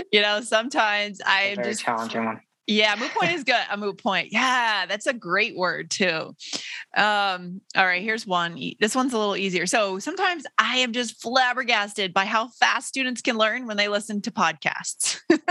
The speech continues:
Speaker 2: Was it flabbergasted?
Speaker 1: Flabbergasted.
Speaker 2: <laughs> That's
Speaker 1: Yeah.
Speaker 2: a great one. Yeah. <laughs>
Speaker 1: That's a great, that's actually a great word.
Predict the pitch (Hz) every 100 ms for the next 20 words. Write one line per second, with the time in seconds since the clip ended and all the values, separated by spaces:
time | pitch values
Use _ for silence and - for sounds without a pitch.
0 | 339 - - 302 - - - 554 131 143
1 | 156 170 - 202 - _ - - - 214
2 | 202 202 180 175 170 - 160 160 165 135
3 | 208 226 131 131 127 123 120 127 117 -
4 | - - - 202 240 247 220 196 262 339
5 | - 208 180 175 151 165 160